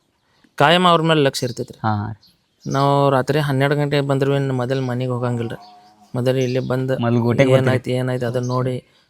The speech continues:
Speaker 1: ಕಂಡೀಷನ್ ಐತೆ ಏನ್ ಇಲ್ಲ ನೋಡ್ಕೊಂಡು ಮತ್ತೆ ಊಟ ಮಾಡಿ ಮನ್ಕೋತಾನ್ರಿ.
Speaker 2: ಒಂದ್ ವ-, ತಿಂಗಳೊಳಗೆ ಎಷ್ಟ್ ಮೈದಾನ ಮಾಡೋ ಕೆಪಬಿಲಿಟಿ ಐತ್ರಿ ಬೈಜಾಗ್ರಿ?
Speaker 1: ಒಂದ್ ನಾಲ್ಕು ಸಲ.
Speaker 2: ನಾಲ್ಕು ಸಲ ರೀ.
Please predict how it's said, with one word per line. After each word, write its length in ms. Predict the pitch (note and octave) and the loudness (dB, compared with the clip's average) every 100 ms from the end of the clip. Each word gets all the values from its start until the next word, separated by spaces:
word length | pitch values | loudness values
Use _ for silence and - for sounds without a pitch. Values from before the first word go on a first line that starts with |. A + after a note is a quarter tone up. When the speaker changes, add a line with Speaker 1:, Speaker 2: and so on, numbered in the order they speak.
| _ _ | _ _
Speaker 1:
ಕಂಡೀಷನ್ 440 | - B2 B2+ C3 B2 | -8 -4 -4 -4 -4
ಐತೆ 180 | B2 | -4
ಏನ್ 100 | B2+ | -4
ಇಲ್ಲ 140 | B2+ B2 | -4 -4
ನೋಡ್ಕೊಂಡು 360 | B2 B2 D3 | -6 -6 -6
ಮತ್ತೆ 240 | C3+ C3+ C#3 | -4 -4 -4
ಊಟ 220 | B2 B2 | -4 -4
ಮಾಡಿ 280 | B2+ B2+ C3+ | -4 -4 -6
ಮನ್ಕೋತಾನ್ರಿ. 580 | C3 A#2+ G#2 - B2 _ _ _ _ _ _ - | -8 -10 -14 -16 -20 _ _ _ _ _ _ 2
Speaker 2:
ಒಂದ್ 260 | C3 D#3+ | 4 6
ವ-, 160 | D3+ D3 | 6 6
ತಿಂಗಳೊಳಗೆ 540 | - E3+ F#3 F3+ F3 | 4 6 10 10 10
ಎಷ್ಟ್ 180 | D#3+ - | 6 6
ಮೈದಾನ 280 | D#3+ D3 E3 | 4 6 6
ಮಾಡೋ 180 | D3+ D3+ | 4 4
ಕೆಪಬಿಲಿಟಿ 500 | C#3+ B2+ D3 D3 B2 | 2 4 6 6 4
ಐತ್ರಿ 180 | A2 G#2+ - _ - | -4 -14 -16 _ -4
ಬೈಜಾಗ್ರಿ? 380 | B2+ A#2 A2+ A2 - _ _ _ - | 2 4 2 0 -10 _ _ _ -2
Speaker 1:
ಒಂದ್ 180 | C#3 | 0
ನಾಲ್ಕು 220 | C3+ C#3 - | 2 2 0
ಸಲ. 160 | C3+ C#3+ - - | -4 -4 -8 -4
Speaker 2:
ನಾಲ್ಕು 200 | A#2+ G#2+ | -2 -2
ಸಲ 160 | A2+ | -8
ರೀ. 100 | G#2+ | -10